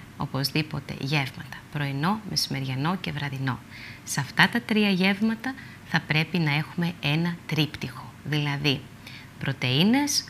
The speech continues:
όπως, ας πούμε, γαλακτοκομικά, τυριά, αυγά, κρεατικά, θαλασσινά, όσπρια. Πρέπει να έχουμε οπωσδήποτε υδατάνθρακες, οι οποίοι είναι αρκετά ενοχοποιημένοι, αλλά τους έχουμε ανάγκη,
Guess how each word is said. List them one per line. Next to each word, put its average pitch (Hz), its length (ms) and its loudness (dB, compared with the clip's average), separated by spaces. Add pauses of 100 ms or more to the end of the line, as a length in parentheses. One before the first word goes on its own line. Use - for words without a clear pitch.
(180)
όπως, 143 320 -2
ας - 140 4
πούμε, 143 320 0
γαλακτοκομικά, 135 1200 6
τυριά, 135 540 4
αυγά, 147 460 6
κρεατικά, 139 800 6 (320)
θαλασσινά, 143 880 2 (640)
όσπρια. 262 540 2 (920)
Πρέπει 165 300 4
να 139 240 2
έχουμε 147 340 0
οπωσδήποτε 147 800 -2 (160)
υδατάνθρακες, 165 1080 2
οι 143 100 2
οποίοι 151 420 2
είναι 156 180 4
αρκετά 143 340 4
ενοχοποιημένοι, 143 760 2
αλλά 143 120 -2
τους - 140 0
έχουμε 143 260 -2
ανάγκη, 180 400 4